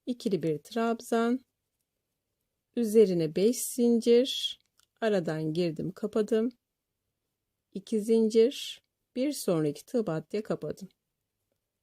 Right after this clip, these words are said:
Bu şekilde devam ediyor. Evet, şimdi hemen çiçek kısmına geçeceğim ben. Daha sonra modelimi çoğaltacağım.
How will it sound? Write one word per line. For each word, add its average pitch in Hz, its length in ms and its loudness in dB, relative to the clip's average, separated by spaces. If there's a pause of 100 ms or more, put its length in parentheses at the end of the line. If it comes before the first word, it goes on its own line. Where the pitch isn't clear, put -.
(440)
Bu 370 80 -6
şekilde 180 520 0
devam 156 420 0
ediyor. 151 340 -8 (2250)
Evet, 202 240 0
şimdi 349 500 2
hemen 285 380 2
çiçek 269 340 -2
kısmına 180 380 0
geçeceğim 254 600 0
ben. 285 220 4
Daha 285 240 2
sonra 233 360 2
modelimi 240 500 6
çoğaltacağım. 196 840 -2